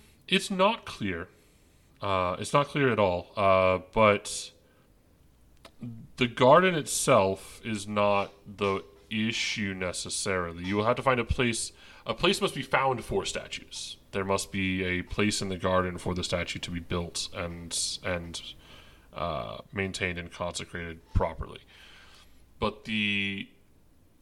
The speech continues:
it is some of the other things, uh,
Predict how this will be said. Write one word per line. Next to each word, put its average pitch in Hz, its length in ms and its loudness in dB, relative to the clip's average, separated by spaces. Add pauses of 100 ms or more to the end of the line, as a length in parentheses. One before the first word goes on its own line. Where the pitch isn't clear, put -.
it 131 160 0
is 127 280 -2
some - 480 -2
of 147 260 -4
the 120 560 -2
other 127 420 2
things, 87 1000 -8
uh, 90 500 0